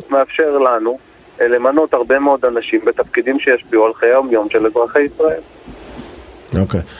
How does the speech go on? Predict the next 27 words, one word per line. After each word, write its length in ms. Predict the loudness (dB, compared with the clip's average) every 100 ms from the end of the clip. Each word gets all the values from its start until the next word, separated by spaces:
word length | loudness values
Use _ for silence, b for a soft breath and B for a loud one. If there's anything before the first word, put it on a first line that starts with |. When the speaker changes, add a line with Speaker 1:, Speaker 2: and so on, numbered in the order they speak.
| B
Speaker 2:
עכשיו 160 | B 0
תראה, 140 | 2
גדעון 240 | 4 4 4
סער 220 | 4 2
קרא 220 | 2 4
היום 220 | 4 4
לנשיא 440 | 4 4 2 4 4
לדחות 300 | 4 2 0
את 100 | 2
הבקשה 340 | 0 2 2
של 160 | 4 2
נתניהו 380 | 4 4 4 4
להאריך 320 | 4 2 0
את 60 | 2
המנדט, 520 | 4 4 2 2 2
כי 60 | 2
הוא 40 |
אומר, 180 | 4 4
"בעצם 240 | 4 4 2
הם 100 | 2
סגרו 320 | 2 4 4
את 80 | 4
הכל, 320 | 2 4 4
הוא 80 | 4
סתם 240 | 2 2
מורח 360 | 4 4 4 2
זמן." 360 | 2 2 2